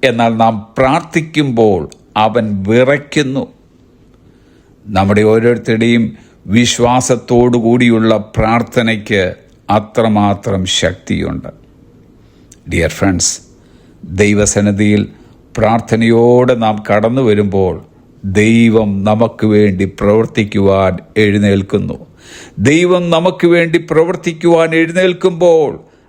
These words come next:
നമുക്കെതിരെ പ്രവർത്തിക്കുവാൻ ആർക്കും കഴിയുകയില്ല. നമുക്കും ഇന്നിങ്ങനെ പ്രഖ്യാപിക്കാം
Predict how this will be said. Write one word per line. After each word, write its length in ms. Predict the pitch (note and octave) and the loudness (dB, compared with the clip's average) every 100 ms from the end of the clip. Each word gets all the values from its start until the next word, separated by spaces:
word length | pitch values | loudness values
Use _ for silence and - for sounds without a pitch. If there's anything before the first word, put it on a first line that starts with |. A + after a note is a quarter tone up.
| _ | _
നമുക്കെതിരെ 800 | A#2 C#3 E3+ F3 - E3+ E3+ E3 | -2 0 0 -4 -2 0 2 0
പ്രവർത്തിക്കുവാൻ 1040 | E3 - D#3 E3 E3 F3 D#3+ D#3+ D#3 D3+ C#3 | -2 0 2 2 -2 -6 -4 0 2 2 0
ആർക്കും 600 | D3+ D#3+ D#3+ - D#3 C3 | -2 -4 -4 -4 -2 -2
കഴിയുകയില്ല. 800 | A#2+ A#2 A#2 G#2 G2+ F2+ D2 - - _ _ _ _ _ _ _ _ _ _ _ | -2 0 -2 -2 -4 -6 -10 -14 -18 _ _ _ _ _ _ _ _ _ _ _
നമുക്കും 720 | F2 F2+ G2+ G2+ A#2 E2+ D2+ - _ _ _ _ _ _ G#2 | -6 -2 -2 0 -4 -4 -10 -18 _ _ _ _ _ _ -2
ഇന്നിങ്ങനെ 480 | G2+ G#2 G#2+ A#2+ | 2 2 2 0
പ്രഖ്യാപിക്കാം 880 | A#2+ A2 G#2 A2+ G2+ F#2 D#2 - - | 0 -4 -2 -2 -2 -4 -8 -12 -12